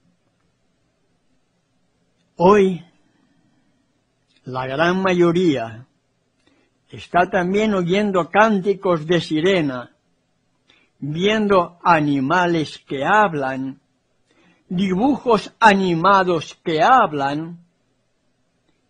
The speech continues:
evidencia de que detrás de todo eso está Satanás para seducir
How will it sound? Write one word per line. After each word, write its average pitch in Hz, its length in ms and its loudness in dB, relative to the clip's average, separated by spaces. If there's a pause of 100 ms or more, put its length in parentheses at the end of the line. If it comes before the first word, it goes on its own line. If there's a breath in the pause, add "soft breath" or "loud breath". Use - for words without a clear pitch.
(180)
evidencia 175 720 -4
de 160 200 -2
que 143 280 -6
detrás 165 800 -2
de 165 160 0
todo 190 440 2
eso 185 580 0 (1300)
está 151 460 -2
Satanás 156 720 -6 (880)
para 151 280 -2
seducir 170 920 0